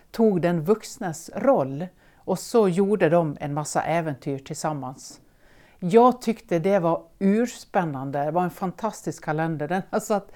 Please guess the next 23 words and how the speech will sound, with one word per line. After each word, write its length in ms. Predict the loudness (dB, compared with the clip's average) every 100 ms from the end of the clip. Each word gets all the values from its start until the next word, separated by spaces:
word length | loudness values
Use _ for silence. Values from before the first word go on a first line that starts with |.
| -16
djupa 440 | -2 0 0 -2 -4
spår 340 | -2 0 2
i 40 | 0
mig. 400 | -2 -4 -4 -8 _ -20 -20 2
Det 120 | 4
är 100 | 6
den 220 | 4 2
jag 100 | 0 -2
alltid 340 | 0 2 0 -6
tänker 280 | -4 -4 -6
på 300 | -6 -8 -10 -16 -6
när 340 | 0 0 -2 _ -4
adventskalendern 1200 | -4 0 0 0 -6 -8 -4 -2 -4 -4 -6 -6 -10 -20 -20 -20 -8
drar 340 | -2 0 0
igång 460 | 0 2 2 2 -2
på 220 | -2 0
olika 400 | 0 -2 -6 -10
sätt. 560 | -8 -8 -8 -20 -20 -20 _ _ -4
Här 180 | 0 0
kommer 320 | 2 0 2
ju 160 | 2 2
vår 460 | 2 2 2 0 -4
adventskalender 1080 | -4 0 -2 -2 -6 -4 -4 -6 -8 -8